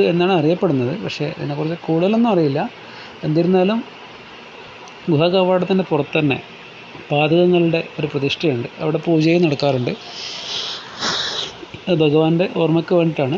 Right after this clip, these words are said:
ഭഗവാൻ അതിലെ കൂടി വന്ന്, അല്ല, ഭഗവാൻ അവിടെ ധ്യാനത്തിലിരിക്കുന്നു എന്നൊക്കെ ഒരു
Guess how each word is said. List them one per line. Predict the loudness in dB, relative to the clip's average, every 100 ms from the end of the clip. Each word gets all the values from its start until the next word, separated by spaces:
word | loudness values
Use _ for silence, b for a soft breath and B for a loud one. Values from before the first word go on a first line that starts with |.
| 0
ഭഗവാൻ | 0 2 0 -4 -10 -14 -4
അതിലെ | 0 0 2
കൂടി | 2 2
വന്ന്, | 2 0 -2 -6 -18 B B -18 -20 -20 -20 -20 -20 -6 -2
അല്ല, | 0 2
ഭഗവാൻ | 2 0 0
അവിടെ | 0 2
ധ്യാനത്തിലിരിക്കുന്നു | 0 0 0 0 0 -2 -4 -6 -6
എന്നൊക്കെ | -4 -2
ഒരു | 0